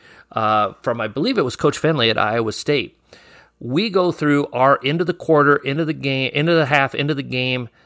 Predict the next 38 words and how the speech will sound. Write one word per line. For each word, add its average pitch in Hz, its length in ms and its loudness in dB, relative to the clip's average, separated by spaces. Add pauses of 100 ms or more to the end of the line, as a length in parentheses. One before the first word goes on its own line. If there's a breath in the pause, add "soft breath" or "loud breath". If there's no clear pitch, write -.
sets. - 460 -2
And 107 240 -8
we 151 220 -4
have 135 340 -2 (280 loud breath)
three 185 440 0
designated 139 640 2
sets 131 340 0
that 120 200 0
we 123 160 -4
use 135 800 -4 (520 soft breath)
at 131 160 -2
the 131 220 -4
end 156 180 -2
of 185 140 -2
quarters, 143 580 2 (140 soft breath)
at 123 160 -2
the 117 200 -6
end 139 200 -2
of 170 100 -2
halves, 135 380 0
at 120 140 -4
the 113 80 -2
end 127 100 -2
of 127 80 -6
the 135 60 -4
game. 113 260 -8 (320 soft breath)
We 113 300 -8
have 113 480 -4
a 107 80 -4
twelve, 143 440 2
what 135 160 2
we 131 80 -4
call 127 240 -2
a 104 60 -4
twelve-second 143 720 0
set, 151 300 2
meaning, 135 440 -4 (380 soft breath)
okay, 123 420 -6